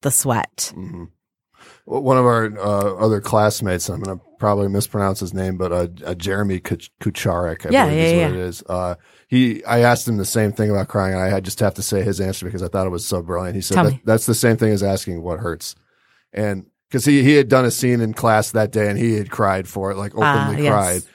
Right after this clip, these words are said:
Speaker 1: Mm-hmm.
Speaker 2: And, uh, and I, and so it's just, it was interesting to me, just like I just asked you now,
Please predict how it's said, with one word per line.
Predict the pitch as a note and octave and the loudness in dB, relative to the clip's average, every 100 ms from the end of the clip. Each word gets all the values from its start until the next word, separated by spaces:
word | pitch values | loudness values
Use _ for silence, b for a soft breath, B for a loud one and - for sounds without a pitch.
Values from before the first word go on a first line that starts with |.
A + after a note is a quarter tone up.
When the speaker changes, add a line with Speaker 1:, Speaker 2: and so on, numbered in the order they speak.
| _ | _
Speaker 1:
Mm-hmm. | F3+ D3+ | 0 2
Speaker 2:
And, | C#3 G#2 G2+ | 2 0 -2
uh, | G#2+ G2+ F#2+ F#2 _ _ | 0 2 0 -2 _ _
and | A2 G#2+ | -2 0
I, | G#2+ | 0
and | G2+ G#2+ | -2 -2
so | - A2+ G#2+ | 2 2 2
it's | G2+ | -2
just, | G#2+ - | -4 -4
it | - | -2
was | G2+ A2 | 0 0
interesting | A2 G2+ G2+ F2+ | 0 -2 -4 -4
to | |
me, | F2 F#2 | -4 -4
just | F#2 - | -2 0
like | G#2+ | 0
I | G#2 | 2
just | G2 G2+ | 0 0
asked | G#2 G2 - | 0 0 -2
you | F#2+ | -4
now, | F2+ G2 F#2 F2 | 0 0 2 0